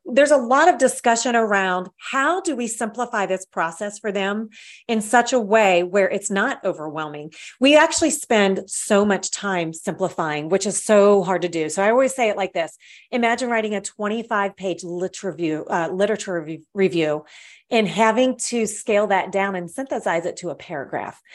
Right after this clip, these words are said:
And that's what we do to keep it so incredibly simple that they're kinda like,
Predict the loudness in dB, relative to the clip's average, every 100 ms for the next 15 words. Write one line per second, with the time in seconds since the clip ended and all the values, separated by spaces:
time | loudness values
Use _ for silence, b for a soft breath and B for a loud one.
0 | B B B B 4 6 6 6 2 4
1 | 0 4 6 6 4 -2 0 0 0 -6
2 | -14 2 6 6 4 0 0 2 0 -4
3 | -4 -4 -2 -2 -2 -4 -10 -8 -10 -6
4 | -4 0 0